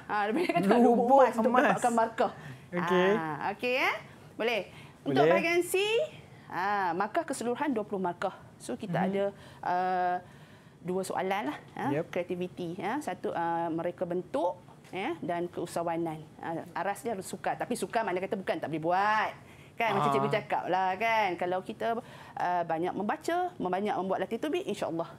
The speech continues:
Speaker 1: boleh full mark di sini.
Speaker 2: Boleh full mark dekat
Speaker 1: Ya,
Speaker 2: bahagian C?
Speaker 1: boleh,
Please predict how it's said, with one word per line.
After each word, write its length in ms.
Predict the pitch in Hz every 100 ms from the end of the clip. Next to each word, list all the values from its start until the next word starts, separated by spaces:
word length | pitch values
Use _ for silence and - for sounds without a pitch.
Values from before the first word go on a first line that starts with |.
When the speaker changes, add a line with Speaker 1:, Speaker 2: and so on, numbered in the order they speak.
| -
Speaker 1:
boleh 220 | - 233 285
full 220 | 294 285
mark 340 | 294 330 -
di 60 | -
sini. 300 | 156 156 147 - -
Speaker 2:
Boleh 280 | 156 196 262
full 160 | 254 254
mark 180 | 269
dekat 120 | 208 220
Speaker 1:
Ya, 60 |
Speaker 2:
bahagian 200 | - -
C? 100 | 302
Speaker 1:
boleh, 360 | 277 254 269 254